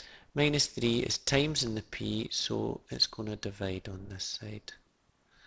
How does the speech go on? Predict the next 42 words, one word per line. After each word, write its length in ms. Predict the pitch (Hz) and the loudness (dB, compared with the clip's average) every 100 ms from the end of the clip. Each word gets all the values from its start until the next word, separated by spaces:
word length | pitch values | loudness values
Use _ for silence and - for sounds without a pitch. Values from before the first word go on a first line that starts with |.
| - - - - | -20 -16 -16 -6
Now 100 | 117 | 0
we 60 | 110 | 2
have 280 | 110 107 - | 2 0 0
P 200 | - 190 - | 2 2 4
equals 520 | 117 - - 120 - | 0 0 0 0 0
two 340 | - 147 156 | -2 2 2
divided 420 | 151 117 110 104 - | 2 2 2 2 0
by 180 | 101 | 0
minus 420 | 98 98 98 98 - | 0 -2 -2 -2 -2
three. 400 | - 113 151 - _ _ _ - - - - - | 0 0 0 -6 _ _ _ -18 -16 -18 -18 -6
Uh, 100 | - | 0
you 140 | 113 120 | 4 6
might 160 | 143 | 4
be 80 | - | 2
concerned 440 | - 120 117 110 | -2 2 4 4
about 140 | 104 - | 2 0
the 40 | |
minus 400 | 107 104 104 101 | 2 4 4 4
sign 260 | - 107 104 | 4 2 0
on 140 | 104 | 0
the 80 | 101 | 0
bottom. 540 | 98 101 104 - 156 - _ | 4 4 4 -2 -6 -8 _
Don't 220 | - 135 | -4 -2
worry. 320 | 110 104 135 143 - - - | 0 2 2 -2 -10 -12 -4
If 200 | 120 - | -4 -2
you 60 | |
think 300 | 123 120 113 | 0 0 0
about 260 | 117 120 120 | 2 4 4
it, 140 | 147 - _ - - - - - - | 2 -2 _ -16 -12 -10 -12 -8 2
what 200 | 131 - | 2 4
we 120 | 127 | 4
have 240 | 120 117 | 4 2
here 180 | 120 117 | 4 4
is 120 | 117 | 4
a 60 | 110 | 0
positive 520 | - 131 131 - 139 | 2 4 4 2 -2
number 380 | 123 117 120 120 | 0 0 2 0
divided 460 | - 107 107 104 104 | -2 -2 -2 -2 -2
by 140 | 101 | 0
a 100 | 98 | 0
negative 540 | 98 98 107 - 151 - | 0 0 0 -2 -2 0
number. 340 | 151 156 170 | -2 2 0